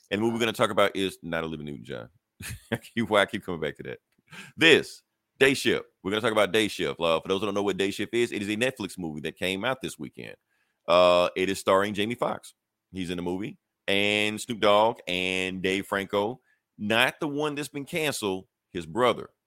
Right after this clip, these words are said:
His brother is cool as far as we know, you know. Uh, and other people, other people I don't know, but they were in there. So, yeah. Uh, but Eli,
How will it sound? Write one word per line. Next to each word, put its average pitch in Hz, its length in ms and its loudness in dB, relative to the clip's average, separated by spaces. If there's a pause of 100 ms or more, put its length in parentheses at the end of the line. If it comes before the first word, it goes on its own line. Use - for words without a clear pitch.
(140)
His 78 80 -18
brother 117 400 2
is 107 100 -4
cool 104 480 -4
as 80 260 -8
far 87 160 -2
as 73 120 -8
we 73 100 -14
know, 69 240 -12 (220)
you 67 100 -18
know. 50 200 -16 (460)
Uh, 98 380 2
and 170 140 2
other 165 140 6
people, 120 380 -6
other 101 140 -2
people 101 220 0
I 92 40 4
don't 85 140 -2
know, 78 280 -8 (300)
but 85 120 -12
they 90 80 -2
were 80 100 -8
in 73 80 -10
there. 67 220 -14 (220)
So, 73 180 -10
yeah. 69 220 -10 (460)
Uh, 110 160 6
but 113 200 2
Eli, 190 100 0